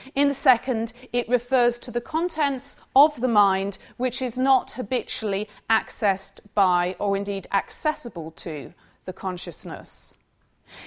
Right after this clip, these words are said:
It was around eighteen seventy that the term unconscious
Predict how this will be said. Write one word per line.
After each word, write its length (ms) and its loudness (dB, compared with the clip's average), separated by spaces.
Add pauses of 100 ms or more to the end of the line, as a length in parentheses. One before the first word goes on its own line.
It 80 4
was 160 2
around 420 4
eighteen 400 2
seventy 640 0
that 180 -2
the 60 -4
term 440 0
unconscious 840 0